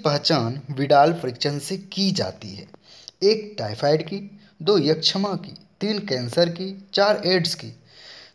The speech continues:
तो इसका सही आंसर होगा दोस्तों ऑप्शन एक, टाइफाइड की पहचान विडाल परीक्षण से की जाती है दोस्तों। तो चलिए अगले प्रश्न की ओर बढ़ते हैं। मानव शरीर में भोजन का रक्त द्वारा अवशोषण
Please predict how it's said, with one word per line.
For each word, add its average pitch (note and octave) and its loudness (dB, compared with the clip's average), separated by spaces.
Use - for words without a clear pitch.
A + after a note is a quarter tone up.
तो A#2+ -8
इसका A#2+ -6
सही D#3+ 2
आंसर G3 2
होगा F#3+ 2
दोस्तों G3 -2
ऑप्शन G#3 -4
एक, A3+ -2
टाइफाइड C#3+ 2
की D#3+ -2
पहचान D3 -4
विडाल B2+ 0
परीक्षण B2 -6
से F3+ -4
की C#3 -8
जाती A2+ -6
है A#2 -4
दोस्तों। A2+ -8
तो - -14
चलिए G#3 4
अगले A#2+ 0
प्रश्न D#3 -4
की G3 0
ओर F3+ 0
बढ़ते F3+ -8
हैं। - -20
मानव E3+ 4
शरीर F3 4
में D#3+ 4
भोजन C#3 0
का E3+ -2
रक्त D#3+ -2
द्वारा A#2 0
अवशोषण E3 -2